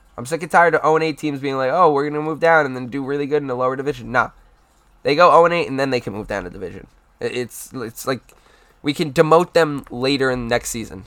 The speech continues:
Like, I, I don't care if they're getting their asses kicked. And I know it's like, "Oh, well, maybe it skews the division a little bit." And, like, yeah, now the division's being locked is se-, is sweet, but that's why I say have a combine day.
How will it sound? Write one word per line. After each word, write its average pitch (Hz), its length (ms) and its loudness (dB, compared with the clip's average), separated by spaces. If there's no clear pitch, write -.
Like, - 260 -10
I, 104 180 2
I 107 80 -2
don't 135 140 -2
care 147 180 -2
if 123 80 -2
they're 127 100 -6
getting 104 160 -6
their 104 160 -6
asses - 280 -10
kicked. 98 260 -10
And 110 100 -6
I 120 40 -4
know 151 180 4
it's 147 160 0
like, 127 160 -2
"Oh, 165 200 4
well, 123 140 -8
maybe 127 280 -8
it 131 80 -12
skews 143 300 -6
the 131 80 -14
division 147 360 -6
a 110 80 -8
little 107 160 -6
bit." 107 180 -6
And, 104 120 -14
like, 101 180 -10
yeah, 123 140 -2
now 104 200 -2
the 110 100 -4
division's 110 420 -8
being 104 200 -12
locked 104 340 0
is 104 100 -14
se-, - 300 -12
is 107 200 -10
sweet, 113 320 -10
but 110 100 -4
that's 131 180 -4
why 160 80 6
I 160 40 6
say 170 180 -4
have 160 140 0
a 160 40 0
combine 143 460 0
day. - 240 -14